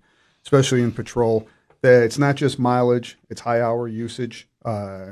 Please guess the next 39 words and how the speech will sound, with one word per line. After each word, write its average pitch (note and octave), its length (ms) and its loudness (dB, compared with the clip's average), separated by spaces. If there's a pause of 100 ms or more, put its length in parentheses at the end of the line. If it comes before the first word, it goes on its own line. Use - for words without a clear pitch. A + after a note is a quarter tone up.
K B2 140 -4
nine A#2 260 -4
vehicle A2+ 340 -4
has A2+ 280 -2
to A#2 60 -10
run A2+ 220 -6
to G#2+ 80 -6
keep A2+ 180 -6
the A2+ 80 -10
dog G#2+ 340 -4
cool, A2 460 -4 (140)
has G#2+ 160 -8
to A2+ 80 -12
be G#2+ 140 -6
readily A2 440 -4
available G2+ 680 -10
and G2+ 180 -14
such. G2 380 -8 (540)
Not F3 180 2
to D#3 60 0
mention C#3 300 2
the A2+ 60 -4
vehicles A2+ 600 -6 (180)
that G#2+ 160 -2
we G2+ 140 -6
have B2 340 2
are A2+ 80 -6
not B2+ 220 -4
your A2+ 80 -10
standard A2 640 -8 (400)
off-the-lot A2 640 -2
vehicles. A2 580 -8 (260)
Uh, G#2 260 -4 (220)
as A2 120 -12
an G#2+ 80 -4
example, G#2 400 -10
the G2+ 60 -12
Ford G#2+ 260 0
Explorer. G2 500 -4